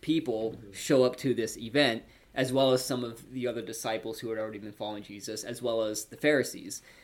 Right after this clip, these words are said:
Speaker 1: right? And at this, and, and I'll come back to Matthew in a bit, but at this party, right,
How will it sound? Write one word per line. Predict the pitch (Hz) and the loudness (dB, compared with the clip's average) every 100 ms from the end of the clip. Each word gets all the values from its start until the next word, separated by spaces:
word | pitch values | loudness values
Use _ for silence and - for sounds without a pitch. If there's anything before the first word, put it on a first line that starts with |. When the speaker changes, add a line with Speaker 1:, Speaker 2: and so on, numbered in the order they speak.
| - - | -20 -6
Speaker 1:
right? | 104 104 - - - - - _ | 0 0 0 -6 -20 -20 -20 _
And | 135 127 123 123 - - _ _ _ _ _ _ _ _ - | 4 6 6 2 -4 -10 _ _ _ _ _ _ _ _ 4
at | 135 139 | 6 6
this, | 139 127 - - | 4 4 0 -4
and, | 135 | 0
and | 131 | 2
I'll | 135 135 | 2 2
come | 135 | 0
back | 123 117 | 0 0
to | 110 | -4
Matthew | 117 120 120 110 101 - | -2 -2 -2 -6 -8 -8
in | 113 | -10
a | 101 | -6
bit, | - 135 117 - - _ _ _ _ - | 2 6 6 2 -16 _ _ _ _ -4
but | - - - - | 2 4 2 0
at | 143 143 | 4 4
this | 143 139 | 4 -2
party, | - 143 120 120 131 | -2 0 2 2 2
right, | 117 123 - | 2 0 -4